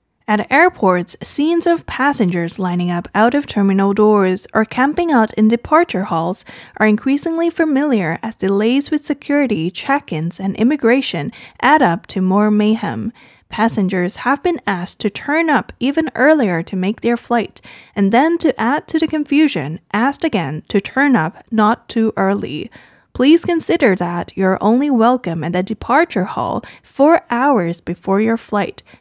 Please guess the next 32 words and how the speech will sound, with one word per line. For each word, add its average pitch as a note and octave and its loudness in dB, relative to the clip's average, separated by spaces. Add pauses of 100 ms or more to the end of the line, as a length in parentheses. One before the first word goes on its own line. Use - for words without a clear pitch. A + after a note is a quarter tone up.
(120)
Amsterdam's A#3+ 0
Schiphol C#4+ 0
Airport B3 -2
advised D#3 -6
last E3 -8
month. F3 -6 (560)
And F#3+ 2
then D#4+ 4
there's D#4 2
the G3 -4
luggage F3+ -4
problem. G3+ -4 (140)
At G3 -6
London's A#3 2
Heathrow D#4 0
Airport, C4+ 0 (240)
photographs A#3+ 2
showing F3+ -2
huge C4 -2
piles B3 2
of C4+ -4
bags D#3+ -4
separated E3+ -4
from G3 -2
their G3+ 0
owners A3+ 2 (240)
have G3+ -4
become G3 0
emblematic C#4 2
of E3+ -8
the F3+ -2
experiences F3+ -2